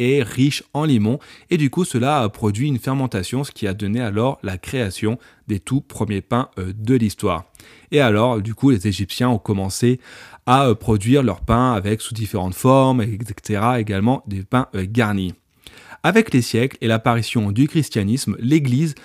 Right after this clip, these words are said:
a introduit alors le pain dans nos sociétés occidentales en tant qu'aliment, mais également avec une dimension, euh, sacrée,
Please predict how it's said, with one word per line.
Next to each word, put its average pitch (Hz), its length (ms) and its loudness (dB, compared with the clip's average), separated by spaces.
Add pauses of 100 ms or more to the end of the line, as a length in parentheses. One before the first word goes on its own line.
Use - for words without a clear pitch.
(160)
a 147 100 0
introduit 135 500 0
alors 120 240 2
le 101 200 2
pain 127 260 0
dans 131 240 2
nos 170 100 2
sociétés 113 580 -2 (100)
occidentales 127 720 -2 (340)
en 117 140 4
tant 143 240 2
qu'aliment, 139 760 2
mais 151 200 2
également 131 400 2
avec 117 180 -2
une 104 100 -4
dimension, 123 640 -2
euh, 101 100 -4
sacrée, 123 600 -4